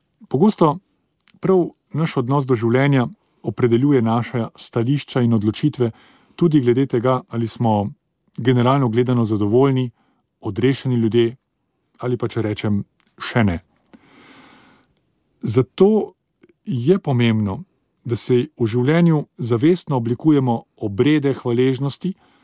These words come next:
ki bodo v nas okrepili perspektivo in držo prepoznavanja vsega, za kar smo lahko hvaležni.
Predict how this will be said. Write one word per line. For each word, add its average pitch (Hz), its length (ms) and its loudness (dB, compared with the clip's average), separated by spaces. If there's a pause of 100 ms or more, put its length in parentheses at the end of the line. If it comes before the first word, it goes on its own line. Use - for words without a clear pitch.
(160)
ki 135 160 -2
bodo 135 200 4
v 135 80 0
nas 175 280 0
okrepili 139 680 0
perspektivo 160 840 -2
in 120 120 0
držo 131 320 0
prepoznavanja 120 720 -2
vsega, 131 440 -2 (380)
za 113 160 -6
kar 135 240 -2
smo 143 340 0
lahko 107 320 -4
hvaležni. 107 580 -2